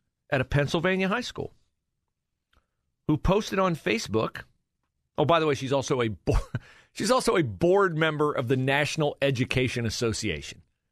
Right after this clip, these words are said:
one of the top teachers unions. She posts on Facebook that people who seek religious exemptions from vaccine mandates,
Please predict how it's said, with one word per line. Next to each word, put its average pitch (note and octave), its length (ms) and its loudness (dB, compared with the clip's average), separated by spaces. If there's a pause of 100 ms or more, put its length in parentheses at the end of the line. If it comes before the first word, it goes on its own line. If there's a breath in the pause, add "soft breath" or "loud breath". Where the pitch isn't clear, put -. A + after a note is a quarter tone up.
(180)
one D3 120 0
of C#3+ 40 -2
the C3+ 80 -2
top B2+ 240 0
teachers D#2+ 340 -4
unions. - 320 -20 (540)
She - 200 0
posts B3+ 440 0
on G3 180 0
Facebook D3+ 520 -4 (2500)
that C#3+ 260 2 (840)
people B3 320 2
who G#3 100 2
seek - 500 -4 (420)
religious F#3 480 0
exemptions D#3+ 760 -2 (1160)
from D3+ 400 0 (100)
vaccine D#3 600 0
mandates, E3 540 -4